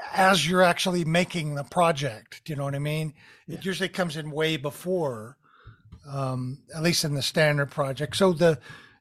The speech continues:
Speaker 1: the idea that somehow you're making this beautiful,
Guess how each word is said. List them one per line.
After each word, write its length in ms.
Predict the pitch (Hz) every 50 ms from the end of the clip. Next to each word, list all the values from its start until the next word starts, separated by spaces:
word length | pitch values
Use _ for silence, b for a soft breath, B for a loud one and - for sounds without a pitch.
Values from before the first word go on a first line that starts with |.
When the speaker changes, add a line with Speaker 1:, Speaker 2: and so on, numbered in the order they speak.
| B _ -
Speaker 1:
the 160 | 185 190 208
idea 440 | 208 214 202 160 202 220 226 220 220
that 120 | 202 190
somehow 400 | - - 214 208 196 196 196 196
you're 180 | 196 180 175 175
making 320 | 180 185 - 208 196 175
this 140 | 160 151 -
beautiful, 880 | - - 151 165 202 220 220 220 196 185 - - 165 156 147 139 127